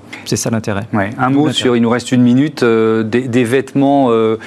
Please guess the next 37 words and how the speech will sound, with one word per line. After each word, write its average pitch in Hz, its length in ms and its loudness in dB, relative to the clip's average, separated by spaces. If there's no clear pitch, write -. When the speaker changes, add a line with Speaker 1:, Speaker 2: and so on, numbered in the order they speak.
Speaker 2:
vous 107 180 -2
parliez 117 320 0
des 113 180 0
engagements 113 360 0
en 113 40 0
matière 110 260 -2
de 104 100 0
biodiversité, 113 960 0
de, 104 320 0
de 110 160 0
transparence, 117 840 -2
de, 107 260 0
de 107 160 0
sourcing, 120 420 -2
d'où 113 120 2
viennent 120 220 0
ces 117 140 -4
vêtements, 127 400 0
des 120 100 0
vêtements 131 340 -2
éco-responsables. 143 880 -2
C'est - 220 -2
possible 151 360 -2
d'en 139 120 0
produire, 143 480 0
euh, 117 460 2
et 117 60 0
d'en 117 140 -2
vendre 123 260 0
aujourd'hui 120 340 0
en 120 80 -2
France 180 300 -4
ou 135 40 -4
c'est, - 260 -4
c'est - 160 -4
quand 123 140 -2
même 139 200 -2